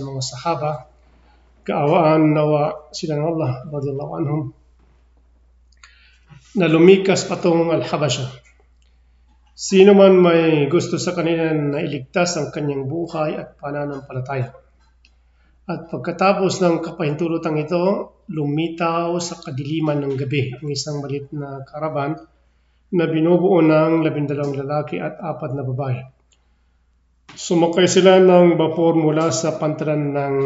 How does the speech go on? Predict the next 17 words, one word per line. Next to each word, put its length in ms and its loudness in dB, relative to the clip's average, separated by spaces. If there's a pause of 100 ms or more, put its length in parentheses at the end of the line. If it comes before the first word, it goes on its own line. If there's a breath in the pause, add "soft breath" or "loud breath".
Sheba 480 -2 (1500)
patungo 480 0
Al-Habasha 640 -4 (560)
at 400 -8
namumuno 960 4
s-, 240 -6 (1120 soft breath)
sa 160 -4
maliit 400 4
na 80 2
kar-, 400 -6
ka-, 240 -2
karaban 480 -2
na 80 -2
ito 240 -6
ay 80 -4
si 160 -6
Uthman 800 2